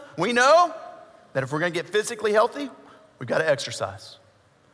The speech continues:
Well, the same is true spiritually. If we're gonna grow spiritually, uh, we've gotta spiritually exercise.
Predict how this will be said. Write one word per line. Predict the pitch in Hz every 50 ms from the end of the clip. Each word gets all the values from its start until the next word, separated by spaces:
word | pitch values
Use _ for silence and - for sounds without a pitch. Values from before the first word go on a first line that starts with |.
| _ _ _
Well, | - 120
the | 113
same | 113 - 135 131 139 147
is | 143
true | - - 156 151
spiritually. | - - - 127 110 104 - - - - - _ _ _ _ _ _ _ _ _ _ _ _ - _ -
If | 117 -
we're | 131
gonna | 123 131 123
grow | 113 101 113 123 127 143
spiritually, | 180 - - - - - 247 208 151 - - - - - - - _ _ _ _ _ _ _ _ _ _ _ _ _ _ _ _ _ _ _ _ _ _ _ _ _ _
uh, | 147 110 - -
we've | 135 131
gotta | 113 139 131 120
spiritually | 117 - - - - 165 170 175 - - - 156 143 -
exercise. | 139 123 - - - 113 - - 98 98 - - - - -